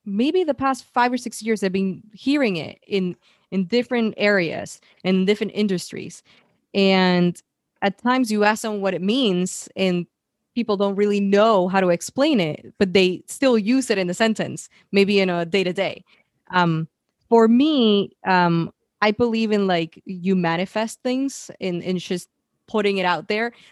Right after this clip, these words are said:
But if you put it out there too early, you might sabotage yourself, because then people's opinions come into effect, and maybe the journey that you were supposed to take just shifts another way because of other people's opinions.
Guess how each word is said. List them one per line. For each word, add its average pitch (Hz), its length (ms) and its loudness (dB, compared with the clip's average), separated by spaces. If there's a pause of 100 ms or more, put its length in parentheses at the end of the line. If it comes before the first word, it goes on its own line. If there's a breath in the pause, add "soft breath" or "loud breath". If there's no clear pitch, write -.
But 208 100 2
if 202 100 0
you 202 120 -6
put 247 240 -2
it 220 100 0
out 202 220 0
there 185 160 -4
too 202 260 -4
early, 190 540 0 (520)
you 190 140 -2
might 175 320 -2
sabotage 175 480 -8
yourself, 214 540 -4
because 185 320 -6
then 170 220 -4 (100)
people's 185 320 -8
opinions 175 440 -6
come 175 280 -10
into 170 240 -10
effect, 170 380 -6
and 175 140 -6
maybe 170 380 -8
the 170 140 -4
journey 170 340 -6
that 160 120 -6
you 165 160 -8
were 165 120 -6
supposed 165 320 -8
to 165 80 -10
take 160 300 -4 (400)
just - 240 -18 (400)
shifts 208 320 -6
another 185 340 -6
way 175 160 -4
because 175 300 -8
of 160 60 -12
other 165 160 -4
people's 170 280 -10
opinions. 208 400 0